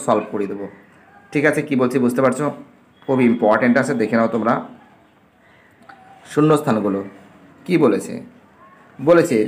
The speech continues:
যে ভারতীয় জ্যোতির্বিজ্ঞানী প্রথম সূর্যকেন্দ্রীয় ধারণা দেন, তিনি Dash, answer হবে আমাদের হবে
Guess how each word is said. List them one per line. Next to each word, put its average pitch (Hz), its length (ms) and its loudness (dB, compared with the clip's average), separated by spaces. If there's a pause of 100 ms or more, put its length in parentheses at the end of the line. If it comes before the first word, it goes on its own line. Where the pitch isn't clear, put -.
(500)
যে 165 100 2 (160)
ভারতীয় 139 360 4
জ্যোতির্বিজ্ঞানী 143 680 2 (180)
প্রথম 151 380 0 (540)
সূর্যকেন্দ্রীয় 170 680 0 (100)
ধারণা 123 260 4 (720)
দেন, 120 260 2 (220)
তিনি 139 340 2 (520)
Dash, 117 340 0 (260)
answer 131 300 0
হবে 101 140 -2 (760)
আমাদের 131 340 2
হবে 117 140 2